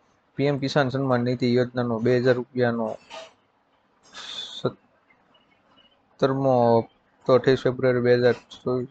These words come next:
ઓલા, સોળમો હપ્તો અઠ્ઠાવીસ ફેબ્રુઆરી બે હજાર ચોવીસના રોજ, તો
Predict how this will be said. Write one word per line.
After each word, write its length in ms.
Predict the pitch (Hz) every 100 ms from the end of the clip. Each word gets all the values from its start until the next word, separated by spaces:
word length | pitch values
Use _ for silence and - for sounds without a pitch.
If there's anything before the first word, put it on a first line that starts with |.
| _
ઓલા, 180 | 131 120
સોળમો 340 | - 135 135 127
હપ્તો 240 | 120 -
અઠ્ઠાવીસ 300 | 127 123 127
ફેબ્રુઆરી 360 | 131 127 131 123
બે 60 | 123
હજાર 140 | 120
ચોવીસના 380 | 123 127 127 123
રોજ, 160 | 127 143 - _ _ _ _ _ _ _
તો 80 | 131